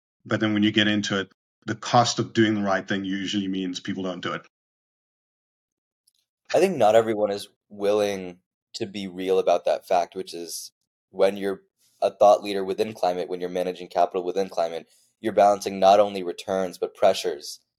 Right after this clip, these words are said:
Speaker 2: that will come with that impact. Could you talk about a time where you tangibly felt like you were pulled in two different directions between what was good for the fund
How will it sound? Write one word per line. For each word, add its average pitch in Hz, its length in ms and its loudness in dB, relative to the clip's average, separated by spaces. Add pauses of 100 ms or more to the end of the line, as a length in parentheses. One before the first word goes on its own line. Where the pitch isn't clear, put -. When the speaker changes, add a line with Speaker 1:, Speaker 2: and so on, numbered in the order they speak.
(220)
Speaker 2:
that 98 220 4
will 98 80 -12
come 113 340 -2
with 98 120 -2
that 82 180 2
impact. 85 480 -8 (460)
Could 135 120 -6
you 117 80 -8
talk 120 240 8
about 113 220 8 (180)
a 101 80 4
time 101 540 2
where 90 400 4 (260)
you 110 140 -10
tangibly 110 480 -2
felt 95 380 6
like 92 180 -6
you 101 100 -14
were 95 300 -4
pulled 104 200 -2
in 95 60 -4
two 101 160 -10
different 90 240 -8
directions 87 400 -4
between 85 460 -12 (220)
what 98 140 0
was 101 160 -4
good - 220 -2
for 98 100 -2
the 90 120 -2
fund 98 420 0